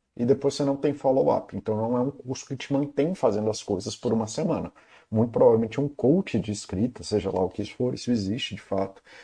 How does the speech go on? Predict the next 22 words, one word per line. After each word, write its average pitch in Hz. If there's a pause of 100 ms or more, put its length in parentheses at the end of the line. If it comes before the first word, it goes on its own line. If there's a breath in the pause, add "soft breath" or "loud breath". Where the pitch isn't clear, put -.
seria 139
melhor 139
do 120
que -
o 107
curso 107
do 101
Neil 120
Gaiman, 92
tá? - (1160)
É... 92 (1080)
Deixa 131
eu 113
ver 95
o -
que -
que -
o -
pessoal 98
tá 92
falando 90
aqui. -